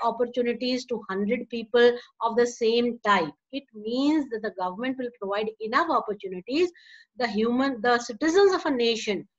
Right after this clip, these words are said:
should be able to get hold of that livelihood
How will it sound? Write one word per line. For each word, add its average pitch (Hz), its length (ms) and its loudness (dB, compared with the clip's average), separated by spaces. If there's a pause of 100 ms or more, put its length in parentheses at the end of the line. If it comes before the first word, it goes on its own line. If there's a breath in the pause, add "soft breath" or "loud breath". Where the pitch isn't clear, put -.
(140)
should 320 500 0
be 277 420 4
able 277 380 4
to 262 480 2 (320)
get 277 240 2
hold 311 280 4
of 302 140 2
that 277 180 0
livelihood 254 600 0